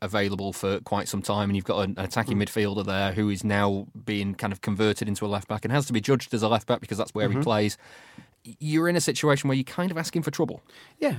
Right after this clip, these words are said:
Speaker 2: I agree. And I think it, it definitely, um, begs the question now, and it's easy said with hindsight, but it was said at the time, begs the question about summer recruitment. This, this should have brought a defender in.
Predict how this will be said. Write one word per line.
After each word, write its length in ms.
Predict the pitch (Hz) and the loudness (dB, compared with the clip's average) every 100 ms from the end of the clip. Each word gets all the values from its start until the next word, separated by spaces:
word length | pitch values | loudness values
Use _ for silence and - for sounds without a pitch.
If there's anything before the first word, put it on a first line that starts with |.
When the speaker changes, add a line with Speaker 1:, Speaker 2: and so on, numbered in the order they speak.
| - | 2
Speaker 2:
I 80 | 147 | 4
agree. 360 | 151 185 151 | 4 4 2
And 140 | - 135 | 2 2
I 60 | |
think 340 | 139 147 120 - | 4 4 2 -2
it, 240 | - 123 - | -2 -2 0
it 260 | 117 98 - | -4 -4 0
definitely, 800 | 151 143 127 117 110 107 101 - | 0 0 -4 -4 -2 -2 -4 -6
um, 400 | 101 98 98 98 _ _ - | -6 -4 -6 -8 _ _ -4
begs 220 | 107 98 | -4 -4
the 80 | 104 | -10
question 500 | - 101 - 107 101 | -6 -6 -6 -6 -2
now, 160 | 101 | 0
and 60 | 104 | -2
it's 100 | 95 | -2
easy 180 | 110 113 | -6 -6
said 220 | 110 110 | -6 -6
with 80 | 101 | -6
hindsight, 480 | 101 107 107 107 104 | -4 -4 -2 -4 -4
but 100 | 101 | -6
it 60 | - | -10
was 100 | - | -8
said 180 | - 101 | -6 -6
at 80 | - | -6
the 60 | |
time, 340 | 107 104 104 104 - - - | -8 -6 -6 -8 -14 -18 -6
begs 200 | 117 107 | -4 -4
the 40 | |
question 300 | 110 110 - | -4 -4 -4
about 220 | 104 101 - | -2 -2 -2
summer 240 | 110 107 | -2 -2
recruitment. 600 | 101 - 117 95 123 104 | -2 -2 -4 -2 -4 -4
This, 140 | 107 - - | -10 -12 -8
this 120 | 113 | -6
should 280 | - 117 113 | -4 -4 -4
have 140 | 113 | -4
brought 240 | 110 104 98 | -2 -2 -2
a 20 | |
defender 460 | 101 - 131 113 | -6 -4 -4 -4
in. 80 | 104 | -10